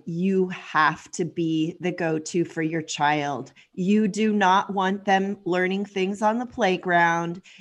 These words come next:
You do not want them learning things from the internet. So that means, dear listeners, here's another opportunity to step up. And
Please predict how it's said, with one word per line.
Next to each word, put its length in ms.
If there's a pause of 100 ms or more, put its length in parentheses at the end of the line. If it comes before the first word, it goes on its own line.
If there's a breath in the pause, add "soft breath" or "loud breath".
You 180
do 180
not 300
want 320
them 240
learning 320
things 300
from 180
the 160
internet. 600
So 300
that 320
means, 440
dear 340
listeners, 800
here's 340
another 400
opportunity 920 (320 soft breath)
to 140
step 580 (140)
up. 360 (380)
And 300